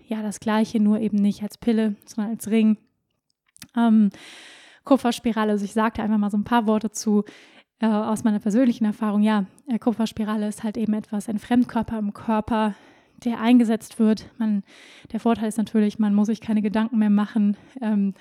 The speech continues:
<laughs> so, es ist einfach irgendwie, sag ich mal, dafür gesorgt. Aber ich muss sagen,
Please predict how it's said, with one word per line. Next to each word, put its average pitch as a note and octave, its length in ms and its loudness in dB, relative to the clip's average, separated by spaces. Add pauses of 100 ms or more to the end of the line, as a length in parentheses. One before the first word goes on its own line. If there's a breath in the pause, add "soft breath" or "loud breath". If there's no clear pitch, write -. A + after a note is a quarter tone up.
<laughs> - 840 -16
so, A3+ 120 -4
es G#3 120 -4
ist G#3+ 120 -8
einfach G#3+ 300 -4
irgendwie, A3 500 -2 (320 soft breath)
sag A3 200 -4
ich G3+ 100 -8
mal, A3+ 80 2
dafür G#3 280 -4
gesorgt. A3 680 0 (140)
Aber A3 440 0
ich A3 140 -10
muss G#3+ 180 -2
sagen, G#3+ 540 0